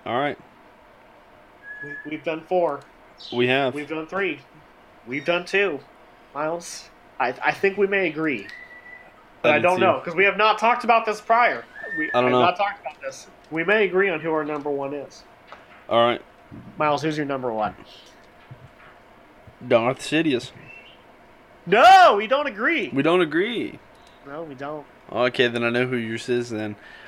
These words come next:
Speaker 1: But, uh,
Speaker 2: <laughs>
Speaker 1: <laughs> the, I had to put Darth Sidious. He's, he's the man. Like, he mastered all seven times. I mean, he killed his, um, he killed his master, of course,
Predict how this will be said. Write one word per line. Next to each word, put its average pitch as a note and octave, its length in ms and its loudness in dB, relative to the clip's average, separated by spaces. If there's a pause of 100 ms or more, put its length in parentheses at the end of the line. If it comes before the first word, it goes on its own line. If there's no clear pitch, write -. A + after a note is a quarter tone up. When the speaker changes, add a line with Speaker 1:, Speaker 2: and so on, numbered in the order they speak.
(180)
Speaker 1:
But, A#2+ 180 6
uh, A2+ 180 6 (160)
Speaker 2:
<laughs> F#3+ 100 6 (800)
Speaker 1:
<laughs> - 520 -20
the, D#3 280 -4 (260)
I C#3+ 120 10
had E3 160 6
to D3 60 0
put B2 180 2
Darth G#2+ 240 2
Sidious. G#2 420 -6
He's, C3 400 -4 (440)
he's D#3 280 -4
the C#3+ 160 -2
man. B2 420 2
Like, G#2+ 220 0
he - 120 -2
mastered C#3 500 0
all C3+ 240 0
seven A#2+ 260 -4
times. G#2 520 -4 (200)
I B2 120 4
mean, A#2+ 160 0
he A2+ 160 -10
killed D3 540 0 (360)
his, B2 580 0
um, G2 360 -10 (1300)
he A#2+ 80 -6
killed A2+ 180 0
his G2+ 120 -12
master, A2 400 -4
of G#2 80 -8
course, A2 540 -4